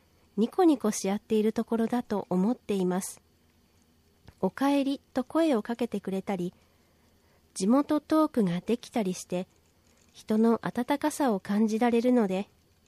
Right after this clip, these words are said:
奈良でロケをするのが一番好きですね。あと、奈良にうまいものなしって言われますけど、美味しいもん多くないですか？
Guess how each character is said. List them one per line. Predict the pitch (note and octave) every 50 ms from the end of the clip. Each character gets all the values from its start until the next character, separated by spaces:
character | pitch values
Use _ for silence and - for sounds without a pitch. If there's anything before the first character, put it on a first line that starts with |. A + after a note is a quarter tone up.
| _ -
奈 | G3 G#3 B3+ D#4 D#4+ C#4 B3+
良 | A3
で | F3+
ロ | E3 F#3+ A#3+
ケ | - - D#4
を | C#4 B3
す | A3+ - -
る | G3 A3 A#3
の | A#3 G#3
が | F#3 F#3 F#3+ - _ _ _ _ _ _ _ _ _ _
一 | - F3 - - - A#3
番 | A#3 C#4+ D4 D4+ D4+ C#4+
好 | - -
き | - D#4+
で | E4 E4
す | B3+ - - F3+
ね。 | F3 F3+ G#3+ - _ _ _ _ _ _ _ _ _ _ _ _ _ _ _ _ _ _
あ | A3+ B3+
と、 | - A3+ G#3+ A3 - _ _ _ _ _ _ _ _ _ _ _ _ -
奈 | F#3+ A#3 D4+ E4+ D4+
良 | B3+
に | A3 G#3 G#3 - - -
う | F#3 F3+
ま | F#3+ A3+ C#4
い | D#4 D4+ C4+
も | B3 A3+
の | G3+ F#3+ F3 D#3
な | E3 F3+ A3 B3
し | - - -
っ | _
て | - F#3+ - -
言 | F#3 F3+
わ | F#3 G#3+
れ | A3+ A#3+
ま | A#3+ A#3+ B3+ B3
す | - -
け | - G#3
ど、 | F3+ F3+ F3+ F#3+ - _ _ _ _ _ _ _ _ _ _ _ _ _ _ _ _
美 | -
味 | E3+ G#3 B3 B3
し | - - - C#4+ C#4+
い | B3+
も | A3 A3+ A#3 A3+
ん | F3+ - - _ _ -
多 | G#3 C4 E4 E4+
く | - - B3
な | G#3 G#3+ A#3
い | B3+
で | A#3+ A#3+ G#3
す | - -
か？ | - F3+ E3+ F3